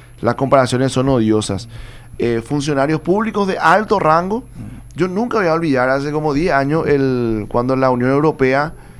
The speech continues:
eh, como bloque que es, centralizó la moneda, centralizó el banco, o sea, hicieron un banco central único, ¿verdad? En el que no está,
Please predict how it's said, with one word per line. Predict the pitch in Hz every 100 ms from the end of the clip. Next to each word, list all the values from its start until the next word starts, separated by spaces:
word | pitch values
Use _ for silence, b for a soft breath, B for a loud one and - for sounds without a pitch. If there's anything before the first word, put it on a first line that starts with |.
| B B
eh, | - 120 120 113 110 101 101 95 - -
como | 127 135
bloque | 117 135 196 240
que | 208 160 127
es, | - - 104 - -
centralizó | - 127 123 139 135 - 135 147
la | 160
moneda, | 170 165 175 180 165 156
centralizó | 147 135 135 123 127
el | 131
banco, | 123 127 139 120 95 104 202
o | -
sea, | 123 107
hicieron | 98 107 143
un | 151
banco | 139 139 160
central | 160 139 143 139
único, | 135 131 117 107
¿verdad? | 107 104 B B B B
En | 123
el | 135
que | 131
no | 131
está, | 147 - 127 131 127 113 104